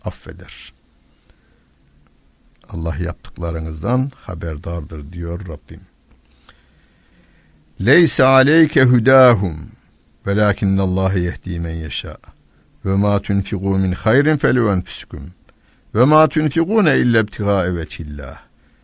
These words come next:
ve mâ tunfiqû min hayrin yuveffe ileykum ve entüm la tuzlemûn."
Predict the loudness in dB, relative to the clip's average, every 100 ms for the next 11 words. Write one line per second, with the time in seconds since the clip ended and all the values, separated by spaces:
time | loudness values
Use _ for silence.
0 | _ _ -2 0 0 -2 -4 -6 -6 -6
1 | -4 -2 -4 -6 -4 -2 0 2 0 2
2 | 4 4 2 -2 -2 0 -2 -2 -6 -6
3 | -4 -6 -6 -8 -8 -8 -10 -12 -14 -12
4 | -10 -10 -10 -12 -12 -14